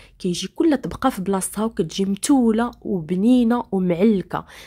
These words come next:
دونك هنا عندي حبات من المسكه الحره، معلقه ديال السكر، كنطحنوهم بحال هكا مزيان اولا كندقوهم بواحد المهراز وكنضيفوهم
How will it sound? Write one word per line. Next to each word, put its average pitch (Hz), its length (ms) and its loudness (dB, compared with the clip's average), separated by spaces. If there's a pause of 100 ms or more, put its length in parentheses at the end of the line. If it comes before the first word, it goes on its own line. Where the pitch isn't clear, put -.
(120)
دونك - 200 -6
هنا 226 140 4
عندي 233 260 2
حبات 220 480 -2
من 202 60 0
المسكه 202 380 -4
الحره، 196 520 0
معلقه 202 380 -2
ديال 170 360 -6
السكر، 175 640 -6 (420)
كنطحنوهم 262 720 2 (220)
بحال 170 200 -6
هكا 160 340 -6
مزيان 175 500 -2
اولا 208 140 0
كندقوهم 170 580 -4
بواحد - 340 -12
المهراز 170 480 0 (380)
وكنضيفوهم 233 800 0